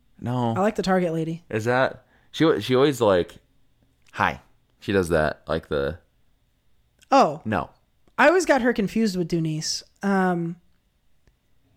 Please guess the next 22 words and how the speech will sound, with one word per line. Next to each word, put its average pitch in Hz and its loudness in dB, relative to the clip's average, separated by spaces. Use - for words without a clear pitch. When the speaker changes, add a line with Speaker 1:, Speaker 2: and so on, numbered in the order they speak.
Speaker 2:
does 208 2
Dunice 226 4
have 247 4
a 190 4
fro? 165 0
Speaker 1:
No. 80 0
Speaker 2:
Okay, 165 -4
so 175 -2
you're 185 0
thinking 190 -2
of 147 -6
this - -6
fro - -10
person. - -12
Speaker 1:
Yeah, 76 -2
yeah, 73 -2
yeah. 69 -6
Speaker 2:
Hold 165 -4
on 151 -10
one 165 -6
second. - -12
Gilly. 185 2